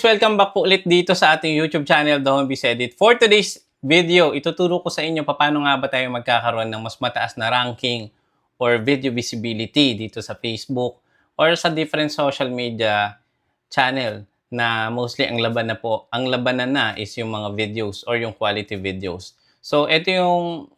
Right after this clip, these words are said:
mai-share ko sa inyo na effective naman s-, sa akin, kahit papaano nagkaka-millions of views dahil ginagamit ko yung tama dito. Ayan, okay? So, gawin nyo lang yung tama, wag masyadong sosobra. So, dapat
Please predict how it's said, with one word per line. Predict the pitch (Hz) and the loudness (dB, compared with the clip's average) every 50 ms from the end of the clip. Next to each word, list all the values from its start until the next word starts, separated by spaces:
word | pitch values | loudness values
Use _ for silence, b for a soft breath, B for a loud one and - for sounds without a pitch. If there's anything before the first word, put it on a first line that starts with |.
| _ _ - | _ _ -6
mai-share | 156 156 160 156 - 180 - 190 185 175 | -4 -2 -2 -2 -4 -4 -2 -2 -2 -2
ko | - | -2
sa | 170 - - | -4 -2 -2
inyo | 160 175 190 185 175 165 156 | -2 0 0 -2 -2 -2 -2
na | 123 | -2
effective | 147 143 - 151 - - - 156 147 143 | -4 -2 -2 -4 -4 -4 -4 -4 -2 -2
naman | 147 147 139 139 139 135 | -2 -2 -2 -2 -2 -4
s-, | - - _ _ _ | -4 -8 _ _ _
sa | _ - - - 180 180 202 196 | _ -4 0 2 4 4 4 2
akin, | - 147 127 135 151 - - _ _ _ _ _ _ _ 151 | 0 0 -2 -2 -2 -6 -10 _ _ _ _ _ _ _ 2
kahit | 156 156 - | 2 2 2
papaano | 175 165 - 160 156 160 165 160 | 2 2 4 4 4 2 0 -2
nagkaka-millions | 151 147 135 - 139 135 - 135 131 127 127 127 127 123 113 - - | -2 -2 -2 -2 -2 -2 -2 -2 -2 -2 -2 -2 -2 -4 -6 -6 -6
of | 127 - - 117 | -8 -6 -6 0
views | 117 143 147 135 104 - | 2 4 4 4 2 0
dahil | - 127 117 113 117 | -2 0 0 0 -2
ginagamit | 113 120 120 117 110 110 107 110 107 - - | -4 -4 -2 -2 0 0 -2 -2 -4 -8 -6
ko | 113 104 104 101 107 | -4 -2 -2 -2 -4
yung | 113 117 113 110 107 | -6 -6 -8 -8 -4
tama | _ - 117 110 110 117 117 101 - - _ _ _ _ _ _ _ _ _ _ _ _ _ _ _ _ _ | _ 0 0 0 0 -2 -4 -6 -6 -10 _ _ _ _ _ _ _ _ _ _ _ _ _ _ _ _ _
dito. | - 120 120 131 135 127 - - 131 110 92 - _ _ _ _ _ - | -6 0 2 4 2 4 4 2 2 2 2 -2 _ _ _ _ _ -4
Ayan, | 120 117 117 113 104 95 92 92 | -2 0 2 2 0 0 -2 -2
okay? | 98 110 120 151 165 170 175 170 - | 0 0 2 4 4 4 4 2 -2
So, | - - 131 123 120 | -4 -2 -2 0 0
gawin | 120 151 165 180 185 | 2 2 2 2 2
nyo | 196 190 | 4 4
lang | 190 190 190 | 4 2 2
yung | 190 185 180 | 0 0 2
tama, | 185 170 165 170 170 170 170 165 - - | 2 2 2 2 2 2 0 0 -2 -2
wag | 135 135 135 | -2 -2 -2
masyadong | 131 123 110 139 143 139 - 143 135 135 131 131 135 131 131 131 127 127 123 123 123 123 123 127 120 | -4 -6 -6 -6 -6 -2 0 0 0 0 0 0 -2 0 0 0 0 -2 -2 -4 -4 -6 -8 -10 -6
sosobra. | - 131 123 - 165 170 175 165 160 160 151 139 139 135 - | -4 -4 -2 2 4 4 4 4 4 4 4 4 4 2 0
So, | - 117 117 | -6 -10 -4
dapat | 117 127 123 120 - 127 120 - | -2 0 0 0 0 -2 -4 -4